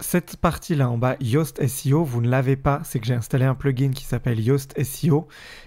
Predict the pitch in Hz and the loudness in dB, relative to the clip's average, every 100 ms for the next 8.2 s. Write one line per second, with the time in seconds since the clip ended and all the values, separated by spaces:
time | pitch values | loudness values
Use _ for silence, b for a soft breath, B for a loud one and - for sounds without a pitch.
0 | B - - 135 135 147 285 135 113 107 | B -12 -2 4 4 4 2 2 2 2
1 | 135 131 135 113 120 117 139 135 123 113 | 2 4 4 2 0 4 2 2 0 0
2 | 113 110 123 117 - 127 123 120 - - | 0 -2 -2 -2 -2 0 0 0 -4 -8
3 | 127 120 - 127 113 110 107 110 110 113 | -8 -6 -4 -2 -2 -2 -4 -6 -6 -8
4 | - _ - 127 120 - - 170 - - | -10 _ -4 -2 -2 -4 -2 -2 -4 -20
5 | - - - 180 156 - - B B B | -20 -10 -2 0 0 -2 -12 B B B
6 | B B B B - 135 131 139 135 143 | B B B B 2 4 6 4 2 2
7 | 139 135 - 131 170 196 147 123 113 147 | 0 -4 -2 2 4 4 2 2 2 2
8 | 180 - | 0 -4